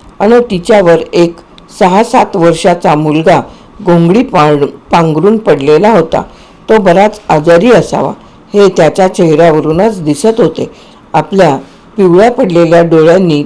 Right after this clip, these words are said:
त्याने या पाहुण्यांकडे पाहिले अन तो नुसता कणला. "काय झालंय त्याला?"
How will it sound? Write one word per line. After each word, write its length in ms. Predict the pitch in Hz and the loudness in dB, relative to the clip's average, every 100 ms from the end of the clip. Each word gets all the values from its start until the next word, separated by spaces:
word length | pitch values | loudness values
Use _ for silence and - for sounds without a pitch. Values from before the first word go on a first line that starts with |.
| - | -2
त्याने 340 | 147 165 175 | 0 2 2
या 180 | 156 143 160 - - - | 2 0 -6 -20 -20 -6
पाहुण्यांकडे 720 | 160 160 160 214 226 170 156 | -4 -2 0 0 0 0 -2
पाहिले 560 | 156 - 151 190 185 - - - - | -2 -4 -4 0 0 0 -12 -18 -4
अन 220 | 202 240 | 0 0
तो 340 | 233 165 175 - | 2 0 0 -4
नुसता 440 | 170 175 - 233 | -4 -4 -2 -2
कणला. 500 | 220 180 160 160 139 - - - - | -2 0 -2 0 -2 -4 -14 -20 -10
"काय 220 | - 220 226 | -2 0 0
झालंय 340 | 240 180 180 | 0 2 0
त्याला?" 360 | 175 147 143 | 2 0 0